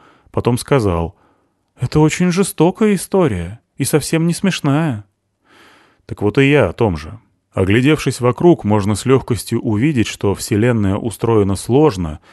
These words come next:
но чрезвычайно рационально. Планетные системы и электроны летят по своим орбитам,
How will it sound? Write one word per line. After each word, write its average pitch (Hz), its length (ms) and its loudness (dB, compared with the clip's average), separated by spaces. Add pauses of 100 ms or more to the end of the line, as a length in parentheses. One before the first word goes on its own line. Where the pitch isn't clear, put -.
(200)
но 127 200 0
чрезвычайно 113 760 0
рационально. 107 840 -2 (480)
Планетные 117 500 2
системы 127 540 0
и 123 280 -2
электроны 127 500 2
летят 92 340 -4
по 104 60 -8
своим 95 340 -2
орбитам, 107 520 -4